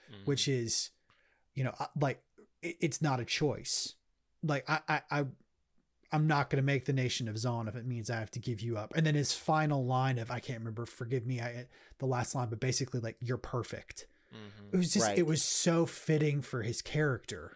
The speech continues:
Speaker 3: Well, and, and, but, but it's not completely altruistic, 'cause you have to remember that, you know, he says, "Jinx, you are
Speaker 2: Yeah.
Speaker 3: perfect."
Speaker 2: Mm-hmm.
Speaker 3: So,
Speaker 1: Mm-hmm.
Speaker 3: like,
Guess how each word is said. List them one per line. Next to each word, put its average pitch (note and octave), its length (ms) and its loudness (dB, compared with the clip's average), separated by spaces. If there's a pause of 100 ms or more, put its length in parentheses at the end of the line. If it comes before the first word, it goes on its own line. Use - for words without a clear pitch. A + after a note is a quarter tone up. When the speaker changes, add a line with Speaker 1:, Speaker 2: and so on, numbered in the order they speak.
(280)
Speaker 3:
Well, D#3+ 300 10
and, F#3 180 8
and, D#3 280 4 (200)
but, D3 320 6
but D3 100 4
it's C3+ 200 -2
not D3+ 420 2
completely C#3+ 1120 -4
altruistic, A#2+ 960 -4 (280)
'cause C3 120 -8
you D#3 60 4
have D#3 140 4
to D3 80 -4
remember C#3+ 420 0
that, G#2+ 360 -2 (260)
you C3 80 2
know, A#2+ 140 4
he D3+ 260 -4
says, A2+ 420 0
"Jinx, G#2+ 880 -2
you A2+ 240 -2
are G2+ 80 4
Speaker 2:
Yeah. G#2 140 -2
Speaker 3:
perfect." F2+ 600 -10 (220)
Speaker 2:
Mm-hmm. A#2 200 -2
Speaker 3:
So, C#3 160 6
Speaker 1:
Mm-hmm. B2+ 80 4
Speaker 3:
like, A#2+ 260 2